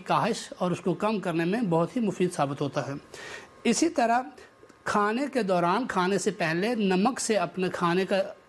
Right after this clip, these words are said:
افتتاح کرنا اور کھانے سے پہلے نمک کچھ کھا لینا اور کھانے کے بعد بھی تھوڑا سا نمک کھا لینا معدے کی بیماریوں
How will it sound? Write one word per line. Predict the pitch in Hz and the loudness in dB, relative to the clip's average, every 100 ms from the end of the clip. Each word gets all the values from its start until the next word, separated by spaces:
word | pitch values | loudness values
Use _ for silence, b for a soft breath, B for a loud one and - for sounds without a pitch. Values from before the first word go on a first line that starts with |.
| - | -6
افتتاح | 190 - 180 220 202 | -4 -2 0 2 0
کرنا | 185 165 185 226 B B - | -2 -2 -2 -2 B B 0
اور | 202 190 | 0 0
کھانے | - 180 196 | 0 0 0
سے | 196 | -2
پہلے | 180 175 202 | -2 0 2
نمک | 180 180 226 | 2 2 0
کچھ | 240 - | -2 -4
کھا | - 170 | 0 0
لینا | 160 165 208 233 - B B | 0 0 -2 -4 -10 B B
اور | - 233 254 | 0 0 0
کھانے | - 190 190 226 233 | -2 -2 0 -2 -2
کے | 196 | 0
بعد | 165 196 240 196 | 2 2 2 -2
بھی | 240 262 - - - | -4 -4 -6 -18 0
تھوڑا | 214 254 277 | 2 2 0
سا | 196 | -2
نمک | 190 196 180 | -2 -2 -2
کھا | - 175 | 0 2
لینا | 170 175 247 - B B 196 | 2 2 0 -2 B B 2
معدے | 180 170 233 | 2 2 -2
کی | 233 220 | 0 2
بیماریوں | 175 160 160 202 269 | 4 4 2 2 0